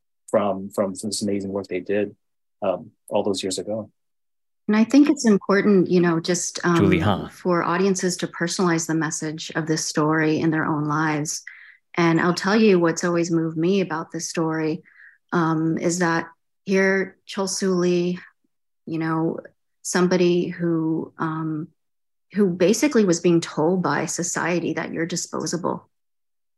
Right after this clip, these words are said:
Speaker 2: Um, and then a group of people like Gail and others, um, looked at Chol Soo Lee and said, "No, you are worthy of our time, attention, love, and care. We will build,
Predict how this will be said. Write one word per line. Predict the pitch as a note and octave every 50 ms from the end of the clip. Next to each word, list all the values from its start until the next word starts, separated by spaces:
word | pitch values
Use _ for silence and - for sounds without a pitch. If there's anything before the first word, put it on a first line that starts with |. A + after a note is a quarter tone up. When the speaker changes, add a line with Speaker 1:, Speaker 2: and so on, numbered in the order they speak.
| _ _ _ _ -
Speaker 2:
Um, | - E3 D#3 D3 D3 D3 A#2+ - F3+ - _ _ _ _ _ _ _ _ _ _
and | F#3 F#3+ F#3 F#3
then | F#3+ F#3
a | F#3
group | F3+ F#3+ F#3+ G3 A3
of | G#3 G#3+ -
people | - B3 A#3+ A#3+ A#3 F3+ E3+ E3+ E3+
like | E3 E3+ E3+ E3+ F3
Gail | - F3 E3 E3 E3 E3 F3 F#3 F#3 F3+ - - -
and | - E3+ E3 E3
others, | - - F3 E3+ E3+ E3 E3+ F#3+ G3+ - - - _ _ _ _ _ _ _ _ _ _ _ _ - -
um, | F3 F3 E3+ E3 E3 E3+ E3+ E3+ D#3+ -
looked | - F3+ F3+ F3+ F3+ -
at | G3 F#3
Chol | - - F#3 E3+
Soo | E3+ - - F3+ E3+
Lee | D#3+ E3 D#3+ D#3+ D#3+ F3 F#3+ G#3 F#3 - _ _ _
and | - E3 D#3+ E3
said, | - - E3 D#3+ E3 E3+
"No, | E3 D#3+ D3+ C#3+ D3+ E3+ G3 G#3+ G#3+ - _ _ _ _ _ _ -
you | - E3+ E3+ F3 F3 E3+ -
are | - E3 E3 D#3+
worthy | D#3+ E3 D#3+ E3+ E3+ E3 E3+ E3+
of | D#3+ D#3+
our | E3 D#3 D#3+
time, | D#3+ - - - E3 D#3+ D#3+ D#3+ E3+ F3
attention, | - D#3 D#3 - F3 E3 D#3+ - - D3+ D#3 D#3+ D#3 D3
love, | C#3+ C#3 D3+ D#3 D#3 - - -
and | - - F3
care. | - - - - - D3+ F3 G#3 A#3 - - _ _ _ _ _
We | - F3 F3
will | D#3+ D#3+ E3
build, | F3 F3 D#3 D3+ D3 D3+ D#3 F3+ F#3 F#3+